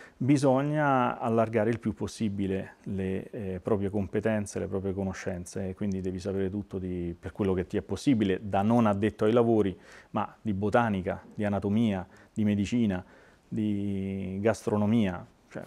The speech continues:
qu-, qualunque cosa è, è, entra nei dipinti, e, e quindi praticamente tutta la vita dell'uomo. Quindi avere una visione della sociologia, della storia delle religioni, dell'antropologia, perché altrimenti non riesci a comprendere i, i dipinti.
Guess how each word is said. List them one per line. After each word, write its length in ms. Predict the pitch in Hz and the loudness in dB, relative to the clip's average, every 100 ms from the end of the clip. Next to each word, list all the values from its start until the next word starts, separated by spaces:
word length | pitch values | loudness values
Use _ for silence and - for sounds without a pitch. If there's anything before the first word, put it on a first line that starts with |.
| - | -14
qu-, 160 | - | -12
qualunque 520 | 127 127 131 170 - 143 | 0 2 4 4 4 6
cosa 480 | 160 170 170 160 | 6 6 4 2
è, 240 | - 123 117 | 2 2 2
è, 420 | - 120 120 117 | 2 0 2 0
entra 260 | 117 120 123 | 0 0 2
nei 140 | 113 | 2
dipinti, 500 | 107 110 131 95 101 101 | 2 2 2 0 -2 -6
e, 340 | 107 110 104 | -4 -2 -2
e 80 | 104 | -2
quindi 260 | - 117 | -2 0
praticamente 580 | 120 107 104 110 120 110 | 2 0 0 0 -2 -2
tutta 380 | - 135 - - | -2 -2 0 4
la 100 | 113 | 6
vita 200 | 110 101 | 6 4
dell'uomo. 500 | 101 104 110 87 90 - | 2 4 4 4 -4 -4
Quindi 300 | 123 104 101 110 | 0 0 0 -2
avere 260 | 107 117 | 0 2
una 140 | 113 110 | 4 4
visione 380 | 113 127 110 - - - - | 4 4 4 0 -12 -20 0
della 180 | 120 117 | 4 4
sociologia, 800 | 117 123 113 113 104 117 110 104 | 4 4 6 6 4 6 6 6
della 220 | 104 107 | 6 2
storia 260 | - 117 | 4 4
delle 180 | 113 113 | 6 6
religioni, 520 | 110 110 104 110 117 | 4 2 2 2 2
dell'antropologia, 800 | 104 107 104 120 110 110 117 110 | 2 0 0 -2 2 2 2 0
perché 340 | - - 127 139 | 0 -2 2 4
altrimenti 720 | 127 156 143 120 113 135 139 - | 2 0 0 0 2 0 0 -2
non 200 | 110 107 | -2 0
riesci 300 | 110 107 - | 0 -2 -2
a 60 | |
comprendere 680 | - 101 92 95 95 92 95 - _ _ _ _ _ - - | -4 -4 -2 -2 -2 -2 -4 -8 _ _ _ _ _ -14 -8
i, 500 | 98 90 87 87 95 - - - - | -6 -6 -6 -10 -14 -20 -20 -20 -4
i 100 | 110 | 0
dipinti. 540 | 104 101 92 92 - | 2 2 -2 -6 -14